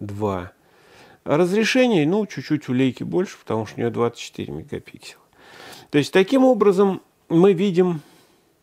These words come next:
с вами, э, небольшое количество отличий между двумя этими камерами, которые в основном сводятся к цвету. Надо сказать, что у Canon есть ещё одна особенность,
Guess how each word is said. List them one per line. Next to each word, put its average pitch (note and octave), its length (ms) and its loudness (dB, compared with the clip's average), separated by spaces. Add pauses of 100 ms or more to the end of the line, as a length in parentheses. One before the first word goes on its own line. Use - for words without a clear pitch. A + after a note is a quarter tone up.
(760)
с - 140 -10
вами, D3+ 440 0 (500)
э, C#3 260 2
небольшое D3+ 560 2
количество A2+ 800 -4 (240)
отличий F3 600 -6
между A2 360 -4
двумя A#2 220 -2
этими C3 300 -8
камерами, G#3+ 640 -2 (260)
которые C3 420 -2
в B2 40 -4
основном E3+ 520 -4
сводятся D3+ 800 -4 (380)
к - 200 -6 (120)
цвету. - 440 -8
Надо A3 280 0
сказать, A2+ 440 -2
что - 220 -6
у A#2+ 40 -8
Canon G#3 400 0
есть D#3+ 280 -4
ещё C#3+ 360 -4
одна F#2 260 -4
особенность, D3 640 -6